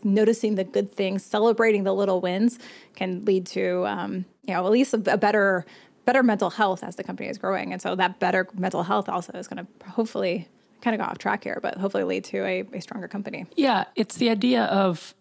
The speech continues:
Speaker 2: having a grip on reality, or not a gri-, even a grip, but it's having a realistic view of what's happening. Have you heard of the Stockdale paradox? I think it was mentioned in Good to Great.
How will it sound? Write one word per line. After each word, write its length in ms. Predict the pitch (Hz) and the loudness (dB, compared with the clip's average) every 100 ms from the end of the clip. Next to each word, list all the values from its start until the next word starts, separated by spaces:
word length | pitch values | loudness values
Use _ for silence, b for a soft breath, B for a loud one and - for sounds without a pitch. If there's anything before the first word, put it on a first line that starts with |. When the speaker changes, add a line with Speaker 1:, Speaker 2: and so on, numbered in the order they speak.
| - | -4
Speaker 2:
having 340 | 139 165 180 | 2 2 4
a 60 | 165 | 4
grip 220 | 135 160 | 2 0
on 100 | - | 0
reality, 580 | 135 120 156 180 - - | 0 2 0 -2 -4 0
or 60 | 180 | 2
not 140 | 254 | 2
a 60 | 190 | 0
gri-, 220 | 151 190 | 0 2
even 140 | 226 | 4
a 60 | 151 | 2
grip, 400 | 113 143 185 - | 2 2 2 2
but 100 | 143 | 0
it's 100 | - | 0
having 400 | - 156 165 160 | 0 0 2 4
a 60 | |
realistic 800 | 135 131 131 135 135 131 - 123 | 4 4 4 4 4 2 0 -4
view 320 | 110 113 117 | -2 2 4
of 100 | 113 | 4
what's 160 | 110 110 | 0 -2
happening. 380 | 107 98 117 131 | -2 -2 -4 -2
Have 160 | 113 | 0
you 120 | 151 160 | 2 2
heard 280 | 131 151 | 2 2
of 80 | 147 | 2
the 60 | 131 | -2
Stockdale 480 | - 110 - 131 123 | 0 -2 0 0 0
paradox? 760 | 135 135 135 143 - - - - | 0 0 0 -2 -4 -14 -16 -18
I 40 | |
think 140 | - 156 | -6 -2
it 20 | |
was 120 | 127 | 0
mentioned 320 | 110 107 113 | -2 -4 -6
in 140 | 107 107 | -6 -4
Good 180 | 113 | -4
to 60 | - | -2
Great. 280 | - 110 | 0 0